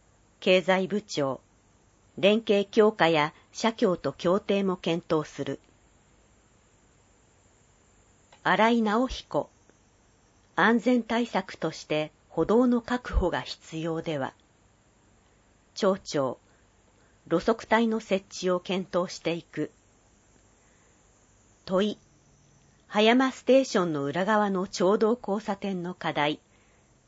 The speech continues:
並びに歩道について伺う。一つはイトーピア方面から歩道を通行し、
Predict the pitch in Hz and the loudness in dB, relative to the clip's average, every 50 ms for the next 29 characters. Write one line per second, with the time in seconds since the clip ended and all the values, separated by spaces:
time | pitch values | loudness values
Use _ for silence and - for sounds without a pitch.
0 | _ - 165 180 196 202 190 208 196 190 190 190 190 190 - - _ _ - 170 | _ -2 -2 0 0 0 0 0 0 0 0 -2 -4 -6 -10 -18 _ _ -4 0
1 | 170 202 214 220 233 240 247 240 - - 269 254 208 - 165 147 143 135 - 151 | 4 6 6 6 6 4 2 0 -2 -2 -2 -2 -2 -2 -4 -6 -6 -6 -8 -10
2 | 143 131 139 135 135 131 - - _ _ _ _ _ _ _ _ _ _ _ _ | -8 -6 -6 -6 -6 -8 -10 -12 _ _ _ _ _ _ _ _ _ _ _ _
3 | _ _ _ _ _ _ _ - - - 240 247 - - - 202 185 160 151 147 | _ _ _ _ _ _ _ -6 -2 0 0 0 -2 -4 -4 0 2 4 4 2
4 | - - - 175 - - 254 254 254 247 - 226 233 240 247 240 - 262 254 240 | 0 -2 -10 -6 -2 2 2 2 2 0 -2 0 0 0 0 0 0 2 2 2
5 | 202 185 180 170 - - 143 139 135 151 - - 156 156 147 208 214 214 214 214 | 2 0 -2 -4 -4 -4 -2 -2 -2 -4 -4 -6 -6 -2 0 2 2 2 0 -2
6 | - - 190 180 185 - - 190 175 185 190 - - - 156 165 170 | -4 -4 -4 -4 -4 -2 0 0 0 0 0 -4 -6 -6 -4 -4 -6